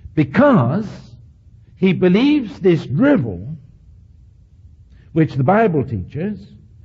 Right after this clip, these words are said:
and doesn't know, obviously, what the other arguments are,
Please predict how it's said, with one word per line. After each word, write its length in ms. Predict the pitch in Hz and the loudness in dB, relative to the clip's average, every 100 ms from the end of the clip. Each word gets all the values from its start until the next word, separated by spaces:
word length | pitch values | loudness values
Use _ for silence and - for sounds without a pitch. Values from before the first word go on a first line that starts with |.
| - - | -16 -4
and 180 | 127 | -2
doesn't 480 | - 233 214 262 202 | 2 0 0 -6 -6
know, 460 | 226 285 165 123 123 | 0 2 2 0 -4
obviously, 840 | 208 226 123 104 - 101 160 214 202 - - - | -4 -4 -6 -8 -10 -6 -2 -2 -4 -14 -20 -4
what 220 | 196 185 | -2 0
the 140 | 208 | 2
other 220 | 214 196 185 | 2 2 0
arguments 580 | 165 165 160 156 131 170 | 0 0 -2 -4 -4 -4
are, 400 | 143 90 85 | -2 -4 -6